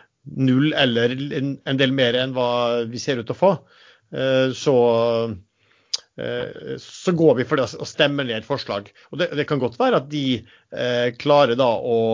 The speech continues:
f-, da, det har jo skjedd før det at, at aksjonærene ved, ved å true med en sånn har fått en, en bedre deal enn hva de ellers ville fått. Men om de får en da,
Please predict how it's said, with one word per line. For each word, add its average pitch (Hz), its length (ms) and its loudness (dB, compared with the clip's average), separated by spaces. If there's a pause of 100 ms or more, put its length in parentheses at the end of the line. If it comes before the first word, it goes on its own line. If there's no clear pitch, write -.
(360)
f-, - 420 -20
da, 135 140 -2
det 131 100 -2
har 120 80 4
jo 113 80 -2
skjedd 123 160 -2
før 190 240 4
det 156 80 8
at, 147 240 2
at 123 240 -6
aksjonærene 110 640 -2
ved, 117 300 0
ved 123 80 2
å 113 100 0
true 131 240 0
med 113 160 -2
en - 80 -6
sånn 113 160 -4
har 117 140 -2
fått - 400 -10 (100)
en, 120 160 -8
en 127 160 -6
bedre 113 320 2
deal 113 240 -4
enn 117 160 -8
hva 113 140 -2
de 131 100 -6
ellers 110 320 -6
ville 139 240 -4
fått. 185 300 0 (420)
Men 151 220 2
om 156 120 0
de 147 140 2
får 156 400 4
en 143 320 0
da, 139 140 4